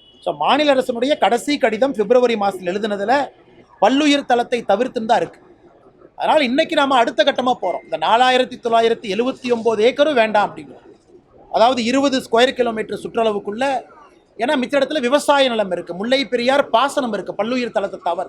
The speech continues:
அதை தாண்டி இன்னைக்கு மக்கள் இன்னொரு கோரிக்கை வைக்கிறாங்க. எப்படி டெல்டா பகுதியில இது பாதுகாக்கப்பட்ட வேளாண் மண்டலமா அறிவிச்சிருக்கிறீங்களோ, அதுபோல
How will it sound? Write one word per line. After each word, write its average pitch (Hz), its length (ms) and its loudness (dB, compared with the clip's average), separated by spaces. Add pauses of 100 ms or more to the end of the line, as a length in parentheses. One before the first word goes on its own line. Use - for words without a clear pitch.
அதை 147 160 -14
தாண்டி 196 240 -4 (840)
இன்னைக்கு 262 260 -2
மக்கள் 302 260 2
இன்னொரு 311 300 2
கோரிக்கை 277 340 0
வைக்கிறாங்க. 226 400 0 (840)
எப்படி 285 200 0 (100)
டெல்டா 277 280 4 (120)
பகுதியில 247 400 -2 (760)
இது 220 120 -2 (120)
பாதுகாக்கப்பட்ட 262 720 2 (120)
வேளாண் 262 360 2
மண்டலமா 226 400 0
அறிவிச்சிருக்கிறீங்களோ, 202 720 -2 (600)
அதுபோல 240 340 2